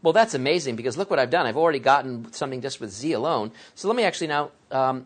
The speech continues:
switch the order of these things. And so I'll write this equation third and this equation second. So,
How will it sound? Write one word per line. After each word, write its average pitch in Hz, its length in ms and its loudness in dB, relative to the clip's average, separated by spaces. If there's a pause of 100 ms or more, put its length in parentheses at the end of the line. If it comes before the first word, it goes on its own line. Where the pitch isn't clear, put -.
(140)
switch - 400 -8
the 135 100 -6
order 170 360 2
of 104 100 -2
these 101 240 -12
things. 113 560 -14 (800)
And 123 100 -12
so 139 80 0
I'll 131 60 6
write 139 160 4
this 170 180 -4
equation 127 480 -4
third 127 440 2
and 113 120 -8
this 123 140 -10
equation 113 320 -8
second. 151 340 -8
So, 123 340 2